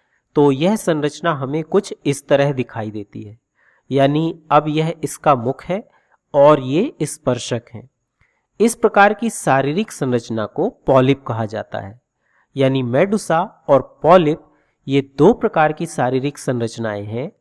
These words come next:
जिन्हें हम नाइडेरिया फाइलम में देख सकते हैं। जेलीफिश की शारीरिक संरचना मेडुसा वाली होती है। इसमें मुख नीचे की ओर होता है और ये सभी इसके स्पर्शक हैं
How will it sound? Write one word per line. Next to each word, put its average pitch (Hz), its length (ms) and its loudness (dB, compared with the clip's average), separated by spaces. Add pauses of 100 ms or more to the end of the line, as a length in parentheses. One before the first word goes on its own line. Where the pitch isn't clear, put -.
जिन्हें 139 260 0
हम 147 160 -4
नाइडेरिया 120 720 -2 (220)
फाइलम 117 380 -2
में 147 220 -6 (120)
देख 123 260 0
सकते - 340 -14
हैं। 101 160 -20 (960)
जेलीफिश 220 500 2
की - 180 -4
शारीरिक 151 520 0
संरचना 135 520 -4
मेडुसा 135 540 0
वाली 107 280 -2
होती 104 320 -14
है। 104 180 -20 (360)
इसमें 156 360 0
मुख 143 320 -4
नीचे 120 440 -4
की 185 180 -4
ओर 185 140 2
होता 185 280 0
है 214 160 -4 (460)
और 147 160 6
ये 160 220 2
सभी 156 320 -6
इसके 190 460 -6 (100)
स्पर्शक 139 640 -4
हैं 180 160 -8